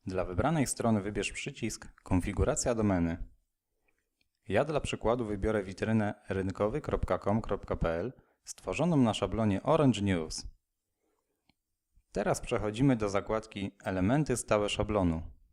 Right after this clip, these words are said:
Po otworzeniu nowej strony widzimy wszystkie elementy stałe danego szablonu.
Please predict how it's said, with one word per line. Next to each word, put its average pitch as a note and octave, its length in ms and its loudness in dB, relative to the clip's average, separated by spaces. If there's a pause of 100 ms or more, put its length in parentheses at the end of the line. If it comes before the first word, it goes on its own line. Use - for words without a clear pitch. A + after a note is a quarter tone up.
(1200)
Po G2 120 6
otworzeniu A#2+ 520 2
nowej G2+ 240 2
strony A#2 360 0
widzimy G2+ 340 0
wszystkie - 460 -2
elementy G#2 480 2
stałe G2+ 340 0
danego F#2+ 360 0
szablonu. F#2+ 600 0